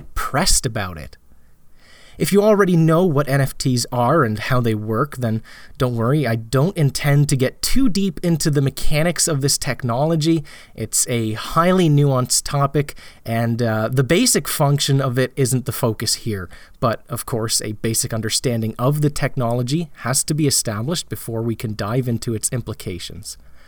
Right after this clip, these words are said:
So, let's say in real life, you're looking at the Mona Lisa, and a completely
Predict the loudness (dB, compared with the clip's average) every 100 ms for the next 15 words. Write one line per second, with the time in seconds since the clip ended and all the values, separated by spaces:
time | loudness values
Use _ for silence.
0 | -20 -20 -16 0 4 6 4 2 -8 -16
1 | -4 0 2 2 4 4 2 2 4 6
2 | 6 4 0 -4 -6 -12 -14 -18 -20 -20
3 | -2 4 4 4 2 2 2 0 2 2
4 | 4 2 2 0 0 -2 -4 -14 -16 -2
5 | 2 2 0 0 0 0 -4 -2 0 0
6 | 0 0